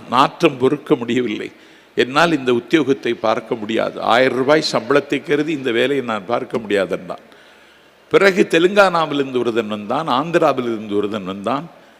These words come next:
பெங்களூரில் இருந்து ஒருதன் வந்தான். திருப்பதியில் இருந்து ஒருவன் வந்தான்.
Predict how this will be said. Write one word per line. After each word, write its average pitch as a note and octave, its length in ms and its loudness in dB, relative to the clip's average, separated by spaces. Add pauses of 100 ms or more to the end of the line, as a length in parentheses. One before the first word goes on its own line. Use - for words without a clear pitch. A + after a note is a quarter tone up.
(400)
பெங்களூரில் E3 680 8
இருந்து B2 460 0
ஒருதன் G#2+ 220 -2
வந்தான். G2+ 480 -4 (640)
திருப்பதியில் F3 580 4
இருந்து B2+ 340 0
ஒருவன் A2+ 280 0
வந்தான். G2+ 440 -6